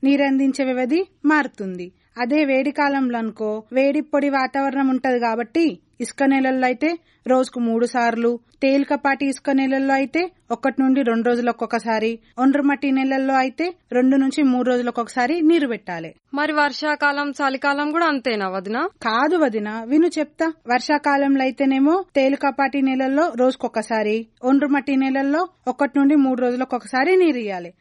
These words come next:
Speaker 1: అదే శీతాకాలంలో అనుకో వదినా, తేలిక నేలల్లోనేమో రోజుకొకసారి, తేలికపాటి ఇసుక నేలలోనేమో వారానికి రెండు సార్లు, ఒండ్రు మట్టి నేలలోనేమో నాలుగు రోజులకు ఒకసారి నీరు ఇయ్యాలి.
Speaker 2: వదినా,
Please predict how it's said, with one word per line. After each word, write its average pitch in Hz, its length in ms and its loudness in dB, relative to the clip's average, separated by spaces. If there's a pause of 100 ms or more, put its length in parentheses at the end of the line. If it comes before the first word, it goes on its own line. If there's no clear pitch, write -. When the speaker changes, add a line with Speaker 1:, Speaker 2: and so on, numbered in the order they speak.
Speaker 1:
అదే 269 200 0
శీతాకాలంలో 294 800 0
అనుకో 233 220 -4
వదినా, 226 460 -4 (100)
తేలిక 294 320 0
నేలల్లోనేమో 285 720 2
రోజుకొకసారి, 226 840 -2 (320)
తేలికపాటి 277 640 0
ఇసుక 277 260 -4
నేలలోనేమో 269 720 2 (160)
వారానికి 247 440 0
రెండు 226 260 -2
సార్లు, 226 440 0 (240)
ఒండ్రు 277 240 2
మట్టి 285 300 2
నేలలోనేమో 277 380 2 (380)
నాలుగు 247 340 0
రోజులకు 277 380 0
ఒకసారి 277 360 0
నీరు 339 220 4
ఇయ్యాలి. 185 360 -6 (220)
Speaker 2:
వదినా, 214 640 -2